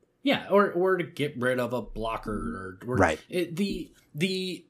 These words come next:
Speaker 1: beginning of the next end step is
Speaker 2: Yes,
Speaker 1: always a fun,
Speaker 2: because that
Speaker 1: it's
Speaker 2: saves you
Speaker 1: always a
Speaker 2: from the
Speaker 1: fun
Speaker 2: board
Speaker 1: time.
Speaker 2: wipe or the spot removal. It
Speaker 1: Right.
Speaker 2: doesn't come back
Speaker 1: All
Speaker 2: immediately.
Speaker 1: that good stuff.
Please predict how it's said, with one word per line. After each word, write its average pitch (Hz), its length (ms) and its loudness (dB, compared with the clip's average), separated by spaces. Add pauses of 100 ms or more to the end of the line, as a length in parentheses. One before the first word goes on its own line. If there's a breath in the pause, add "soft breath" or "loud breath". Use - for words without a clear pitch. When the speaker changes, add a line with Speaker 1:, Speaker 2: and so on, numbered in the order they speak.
(180)
Speaker 1:
beginning 180 400 4
of 147 120 0
the 127 60 -2
next 117 360 -4
end 107 200 -6
step - 220 -8
is 104 80 0
Speaker 2:
Yes, 113 180 4
Speaker 1:
always 110 220 0
a 104 60 -8
fun, - 200 2
Speaker 2:
because 87 420 4
that 110 240 8
Speaker 1:
it's 147 100 8
Speaker 2:
saves 117 140 12
you 190 40 10
Speaker 1:
always 190 160 6
a - 40 6
Speaker 2:
from 98 80 6
the - 60 6
Speaker 1:
fun 139 60 2
Speaker 2:
board 92 160 6
Speaker 1:
time. 82 80 -4
Speaker 2:
wipe 80 260 0
or 95 140 2
the 85 80 -6
spot 82 260 -2
removal. 90 340 -10
It 117 80 4
Speaker 1:
Right. 107 80 2
Speaker 2:
doesn't 104 220 6
come 104 160 4
back 92 220 2
Speaker 1:
All 95 60 -6
Speaker 2:
immediately. 160 300 2
Speaker 1:
that 90 60 -8
good - 160 -10
stuff. - 400 -12